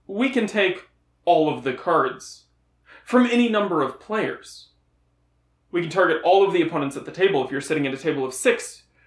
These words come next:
we deck them all out instantly. This isn't fair. This is not fair Magic.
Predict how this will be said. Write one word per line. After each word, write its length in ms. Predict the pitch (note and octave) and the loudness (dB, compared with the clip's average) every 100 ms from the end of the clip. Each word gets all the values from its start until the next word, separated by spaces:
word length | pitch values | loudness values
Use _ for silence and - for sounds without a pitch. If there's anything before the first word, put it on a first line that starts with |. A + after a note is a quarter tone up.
| _ _ | _ _
we 320 | D3 C#3+ C#3 | -4 -4 -4
deck 240 | D#3+ D3 | -4 -4
them 140 | - E3+ | -2 2
all 180 | G3+ - | 4 4
out 280 | - - - _ _ _ - | 0 -4 -16 _ _ _ -4
instantly. 640 | F#3+ - E3 C3 - _ _ _ _ _ _ - - | -2 -2 -8 -10 -18 _ _ _ _ _ _ -16 0
This 160 | D#4 | 2
isn't 280 | E4 C4 A#3+ | 2 0 -2
fair. 360 | - D#3+ B2 - | -2 -4 -4 -2
This 200 | G3 A#3 | 0 0
is 140 | A#3 G3 | -2 -2
not 360 | G3 G3 - | 2 2 0
fair 400 | - F3+ D#3 C#3 | -4 2 2 2
Magic. 600 | C3+ D3 C#3+ B2+ - - | 0 0 0 -4 -14 -20